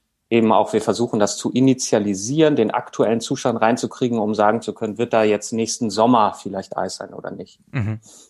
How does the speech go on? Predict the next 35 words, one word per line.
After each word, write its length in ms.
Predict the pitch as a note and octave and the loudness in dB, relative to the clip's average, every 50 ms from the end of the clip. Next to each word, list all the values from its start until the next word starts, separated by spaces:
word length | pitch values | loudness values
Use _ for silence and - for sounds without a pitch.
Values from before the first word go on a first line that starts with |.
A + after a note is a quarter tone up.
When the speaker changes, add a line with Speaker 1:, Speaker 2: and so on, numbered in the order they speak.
| _ _ _ _ - - - | _ _ _ _ -10 -2 0
Speaker 1:
Genau, 260 | D3 D3 B2+ A2 A2+ | 2 4 6 6 4
und 100 | B2 B2+ | 4 2
ich 120 | C3+ - | 2 2
leite 340 | C3+ B2 B2 C3+ C#3+ D#3 C#3 | 4 4 4 6 6 4 4
am 160 | A2 A#2 A#2 | 4 4 2
avi 460 | - G#2+ G#2+ A2+ B2+ B2 C3 B2 B2 - | 2 2 4 4 4 2 2 0 0 0
eine 600 | - A2 A2 A2 G#2+ G#2+ G#2+ G#2 G#2 G2+ G2+ G#2 G2 _ | 2 0 0 0 0 -2 -2 -2 -4 -4 -6 -10 -16 _
Nachwuchsgruppe 800 | - A#2 B2+ C#3 D#3 - - B2+ - - - - C3 - - A2 | -4 0 2 2 2 2 -2 -4 -4 -4 -4 -4 -2 -2 -2 -2
genau 240 | A2+ A2 G#2+ G#2 G#2+ | 0 2 2 2 0
zu 160 | - - A2 | 0 -6 -12
diesem 240 | G2+ F#2+ F#2+ F#2+ F#2 | -12 -10 -10 -12 -10
Thema, 400 | - - F#2+ F#2 F#2+ F#2+ F2+ F2+ - | -8 -8 -8 -6 -6 -6 -6 -8 -8
also 280 | - F#2 - F#2+ F#2 F2+ | -10 -12 -10 -10 -10 -10
Meereisvorhersagen. 960 | F#2 F#2 F#2 - - - - - - - - - F2 F2 - F2 E2+ - - - _ _ _ - - | -10 -12 -12 -12 -12 -12 -14 -14 -14 -14 -14 -14 -16 -16 -16 -18 -20 -20 -20 -20 _ _ _ -12 -12
Speaker 2:
Okay. 380 | F#2+ - - - - E2+ E2 E2 _ _ _ _ _ _ _ - - - - - | -12 -12 -14 -14 -14 -14 -16 -16 _ _ _ _ _ _ _ -20 -20 -20 -12 -8
Meereisvorhersagen 1080 | A#2 A#2 B2 B2+ C#3+ F3+ F#3 E3+ E3+ E3+ E3 - - D#3+ D3+ E3+ F3 D#3 E3+ D#3 D#3 | -4 0 2 4 4 4 4 2 0 -2 -2 -2 -2 0 2 2 2 4 2 2 2
ist 120 | D3+ C3 - | 0 -4 -4
schwieriger, 420 | - - D#3+ F#3+ E3+ B2+ G#2+ A#2+ C#3+ | -4 -2 -2 0 0 0 0 0 0
das 160 | D3 - - | 0 -2 -4
wird 120 | D3+ D3 | -6 -6
doch 80 | A2+ C3 | -4 -4
immer 220 | C#3+ D3 C#3+ B2+ | -2 -2 -2 -2
weniger. 420 | A#2+ D3 E3+ D#3+ B2 G2 G#2 F#2+ E2+ - _ _ _ _ _ _ _ _ _ _ _ _ _ _ _ | -2 -4 -4 -4 -4 -4 -6 -6 -8 -10 _ _ _ _ _ _ _ _ _ _ _ _ _ _ _
Aber 160 | - C3 A#2+ A#2 | -2 0 0 2
wahrscheinlich 440 | A#2+ A#2+ - B2+ B2 C3 C3+ C3+ | 2 2 4 4 6 6 6 6
ist 60 | C3+ C3+ | 6 6
der 100 | C3+ B2 | 4 4
Speaker 1:
Äh. 80 | A2+ | 2
Speaker 2:
Witz 180 | C3 B2+ - - | 0 0 0 -2
alt 380 | G#2+ G#2+ A2 A2+ A2 - - | -4 -2 -2 -2 -2 -4 -6
mit 140 | A2+ A2 G#2 | -6 -4 -2
dem 200 | A#2 G#2 G#2 G#2 | -2 -2 -2 0
mehr 220 | G#2+ A2 A2+ A2 G#2 | 2 2 2 2 0
und 120 | G2 G2 | 0 -2
weniger. 420 | G2+ G#2 G#2 G#2 G2+ G2+ G2+ F#2+ | -2 -2 -2 -2 -4 -4 -6 -8